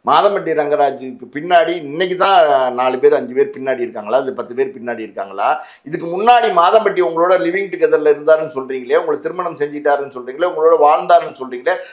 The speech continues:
அந்த காலகட்டங்கள்ல மாதம்பட்டி கூட யாருமே இல்லையா? மாதம்பட்டிக்கு ஒரு மேனேஜர் இல்லையா? மாதம்பட்டிக்கு தம்பி அன்னைக்கு இல்லையா? மாதம்பட்டிக்கு அம்மா இல்லையா? மாதம்பட்டிக்கு அப்பா இல்லையா? மாதம்பட்டிக்கு மனைவி இல்லையா? மாதம்பட்டிக்கு வேறு சில உறவினர்கள் இல்லையா? டிரைவர் இல்லையா? யாருமே இல்லையா? எது, இது வந்து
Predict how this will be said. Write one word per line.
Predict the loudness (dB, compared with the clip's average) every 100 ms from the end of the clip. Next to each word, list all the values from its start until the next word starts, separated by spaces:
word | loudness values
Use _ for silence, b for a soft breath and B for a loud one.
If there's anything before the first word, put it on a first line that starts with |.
| B
அந்த | 0 2
காலகட்டங்கள்ல | 4 2 2 2 0 0 2 4
மாதம்பட்டி | 4 2 0 -2
கூட | 0 2
யாருமே | 4 2 0 -8
இல்லையா? | -4 0 2 4
மாதம்பட்டிக்கு | 2 2 0 0 -2
ஒரு |
மேனேஜர் | 0 0 -2 -4 -6
இல்லையா? | 0 2
மாதம்பட்டிக்கு | 4 2 0 -6 -8 -2
தம்பி | -2 0 0
அன்னைக்கு | 0 -2 -4
இல்லையா? | 0 2
மாதம்பட்டிக்கு | 2 0 -2 -6 -6
அம்மா | -6 0 0
இல்லையா? | 0 2 2
மாதம்பட்டிக்கு | 2 0 -2 -8 -4 -4
அப்பா | 2 2
இல்லையா? | 2 2 0
மாதம்பட்டிக்கு | 2 0 -2 -6 -10
மனைவி | -4 -2 -2 -8
இல்லையா? | -4 0 0 0 B B
மாதம்பட்டிக்கு | 2 4 2 0 -2
வேறு | 2 4 4
சில | 4 4
உறவினர்கள் | 6 6 4 2 0 -2 -6
இல்லையா? | -2 2 4
டிரைவர் | 4 2 2 0 -2
இல்லையா? | 0 0
யாருமே | 2 4 4 0 -4
இல்லையா? | -2 0 0 -4
எது, | -4 -4 -6
இது | -8
வந்து | -4 0